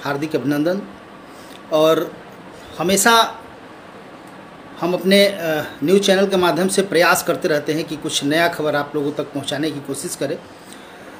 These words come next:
लगातार सुर्खियों में था एक मामला, सोशल मीडिया पर भी लगातार वायरल हो रहा था, कई तरह की, अ,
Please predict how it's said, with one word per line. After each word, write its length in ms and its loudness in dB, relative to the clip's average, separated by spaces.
लगातार 460 8
सुर्खियों 480 4
में 180 6
था 340 4
एक 160 2
मामला, 300 2
सोशल 320 2
मीडिया 280 4
पर 140 -4
भी 180 -2
लगातार 400 4
वायरल 260 2
हो 100 2
रहा 180 0
था, 260 -4
कई 140 6
तरह 260 2
की, 220 0
अ, 60 -10